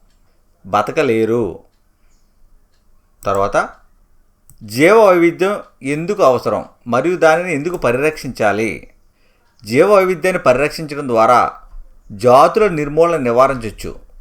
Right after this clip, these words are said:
ప్రకృతిలో సమతుల్యతను నిలపడానికి ఇది అవసరం. జీవ వైవిధ్యం అనేది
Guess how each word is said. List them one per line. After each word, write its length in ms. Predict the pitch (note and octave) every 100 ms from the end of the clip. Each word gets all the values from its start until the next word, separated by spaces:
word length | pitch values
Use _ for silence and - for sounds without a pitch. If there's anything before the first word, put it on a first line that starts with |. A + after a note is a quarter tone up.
| -
ప్రకృతిలో 500 | B2 - E3+ E3+ E3
సమతుల్యతను 680 | C#3 C#3 E3+ D#3+ D#3+ D#3+ D3+
నిలపడానికి 640 | B2+ C3+ C#3+ D3 C#3+ D#3+
ఇది 100 | C#3
అవసరం. 400 | G#2 A2 A#2 D#2+ - - -
జీవ 300 | G#2 A#2+ C#3+
వైవిధ్యం 640 | C3+ C3 B2+ A2+ A2+ A#2 D2+ -
అనేది 380 | F#2 F#2+ F2+